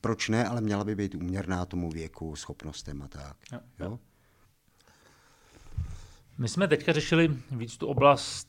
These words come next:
Speaker 2: věk osm, deset, dvanáct let, řekněme základní škola, víceméně,
Speaker 1: Mhm.
Speaker 2: před pubertou.
Speaker 1: Jo.
Speaker 2: A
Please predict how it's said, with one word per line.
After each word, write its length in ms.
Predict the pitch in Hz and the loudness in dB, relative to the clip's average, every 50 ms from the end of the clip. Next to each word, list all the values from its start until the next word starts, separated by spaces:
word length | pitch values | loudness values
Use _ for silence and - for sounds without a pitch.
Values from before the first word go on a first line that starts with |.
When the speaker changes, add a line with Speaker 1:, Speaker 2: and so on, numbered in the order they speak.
| _ - | _ -4
Speaker 2:
věk 340 | 135 127 127 120 - - - - _ | -2 0 0 0 -2 -8 -18 -12 _
osm, 840 | - - - - - - 120 120 123 120 120 120 120 120 120 120 113 107 - - - - - | -8 -8 -8 -6 -4 -2 0 0 2 2 0 0 0 0 -2 -2 -4 -6 -8 -14 -16 -8 -6
deset, 340 | 117 110 - - - - 110 | -6 -6 -6 -4 -4 -2 0
dvanáct 580 | 98 95 101 110 117 120 117 - - - - | 2 4 8 8 10 8 8 6 2 -2 0
let, 200 | 117 113 113 110 | 2 4 4 2
řekněme 420 | 90 107 92 - 113 113 113 110 101 - - - - | 0 -2 -2 0 0 2 2 2 0 -4 -8 -8 0
základní 380 | 117 113 104 - 123 123 127 117 | 2 2 4 4 4 2 2 0
škola, 500 | - - - 120 113 110 117 131 127 - - - - - - | -2 -2 2 2 4 4 2 0 -4 -12 -16 -20 -18 -16 -14
víceméně, 540 | 107 - - 127 117 113 110 110 117 123 127 95 | -10 -6 -2 0 0 0 0 0 -2 -4 -4 -6
Speaker 1:
Mhm. 140 | 90 82 | -6 -4
Speaker 2:
před 220 | 78 78 131 104 - | -2 -2 -2 -2 -2
pubertou. 640 | 135 123 117 120 113 110 - - 117 113 117 127 - | -2 0 2 2 2 0 0 -2 -2 -2 -2 -2 -6
Speaker 1:
Jo. 160 | - 87 87 - - - - - - - - - - - - - - - - - | -6 -6 -8 -8 -10 -14 -20 -20 -20 -20 -20 -20 -20 -20 -14 -12 -12 -12 -8 -4
Speaker 2:
A 600 | - 110 113 113 117 117 117 117 117 120 123 | 0 2 2 4 4 4 4 4 2 0 -2